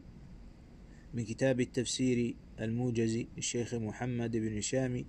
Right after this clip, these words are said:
العدوي القرشي، وفقه الله لطاعته. فقال الشيخ عند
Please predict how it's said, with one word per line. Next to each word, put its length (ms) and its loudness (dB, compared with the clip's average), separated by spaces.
العدوي 560 2
القرشي، 600 2
وفقه 540 0
الله 280 2
لطاعته. 580 2
فقال 360 4
الشيخ 380 4
عند 480 4